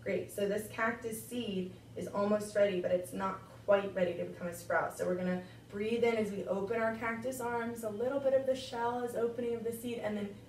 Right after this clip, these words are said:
exhale, bring those cactus arms back together.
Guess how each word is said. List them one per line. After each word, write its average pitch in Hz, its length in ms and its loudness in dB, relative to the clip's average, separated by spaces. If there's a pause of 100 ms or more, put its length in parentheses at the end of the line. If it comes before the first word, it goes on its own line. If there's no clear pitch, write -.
exhale, 214 480 2
bring 190 220 0
those 185 240 -4
cactus 208 400 -2
arms 190 240 -2
back 180 320 -6
together. 175 760 2